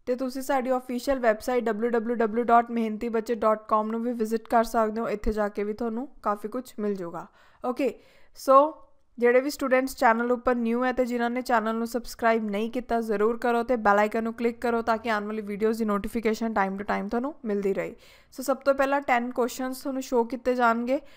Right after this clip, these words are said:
ਓਕੇ, ਆਪਣੇ ਤੁਸੀਂ ਆਨਸਰਸ ਦੇਖਿਓ ਕੀ ਹੈ ਤੇ ਫਿਰ ਟੈਲੀ ਕਰਿਓ। ਫਸਟ ਕੁਐਸਚਨ ਹੈ, ਰਾਹੁਲ was musing dash memories of the past। ਓਕੇ, Second is, he held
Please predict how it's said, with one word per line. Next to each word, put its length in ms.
ਓਕੇ, 420
ਆਪਣੇ 240
ਤੁਸੀਂ 220
ਆਨਸਰਸ 420
ਦੇਖਿਓ 320
ਕੀ 180
ਹੈ 80
ਤੇ 100
ਫਿਰ 240
ਟੈਲੀ 240
ਕਰਿਓ। 360
ਫਸਟ 260
ਕੁਐਸਚਨ 340
ਹੈ, 120
ਰਾਹੁਲ 440
was 280
musing 480
dash 340
memories 460
of 160
the 140
past। 380
ਓਕੇ, 260
Second 460
is, 180
he 360
held 440